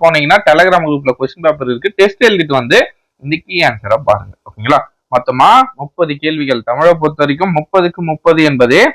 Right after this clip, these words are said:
நம்முடைய இலக்கு. யார் வேணா என்ன வேணா சொல்லட்டும். ஓகேங்களா? நம்மளோட இலக்கு முப்பதாக இருக்கட்டும். ஓகேங்களா? இன்னைக்கான முப்பது கேள்விகளுக்குள்ள போகலாம்.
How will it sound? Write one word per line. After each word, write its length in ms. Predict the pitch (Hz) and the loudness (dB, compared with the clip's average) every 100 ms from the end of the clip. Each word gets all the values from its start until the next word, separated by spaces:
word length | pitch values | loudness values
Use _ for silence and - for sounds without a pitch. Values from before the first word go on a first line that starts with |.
| _ | _
நம்முடைய 520 | 139 147 143 147 143 | -10 -6 -4 -2 -2
இலக்கு. 500 | 127 123 - 120 104 _ _ - | -2 -6 -6 -8 -8 _ _ -2
யார் 260 | 117 156 165 | 2 4 4
வேணா 300 | 156 170 170 | 2 2 2
என்ன 80 | |
வேணா 240 | 156 151 160 160 | 2 2 2 0
சொல்லட்டும். 420 | 139 - 214 247 - | -4 -4 -6 -6 -10
ஓகேங்களா? 420 | 131 127 156 139 | -8 0 2 4
நம்மளோட 320 | 160 185 196 170 | 2 4 4 4
இலக்கு 560 | 151 156 196 277 302 _ _ - | 2 0 2 2 0 _ _ -12
முப்பதாக 560 | 143 - 170 156 139 147 | -10 -2 2 4 2 0
இருக்கட்டும். 420 | 120 151 _ - _ | -6 -16 _ -20 _
ஓகேங்களா? 300 | 107 113 160 143 - _ | -20 -4 -2 -2 -4 _
இன்னைக்கான 640 | 147 185 175 165 165 233 | -6 -4 0 2 2 0
முப்பது 280 | 156 151 151 | -2 -6 -6
கேள்விகளுக்குள்ள 560 | 147 156 147 135 131 123 - | -2 -2 0 -2 -2 -4 -4
போகலாம். 440 | 123 127 220 | -2 0 0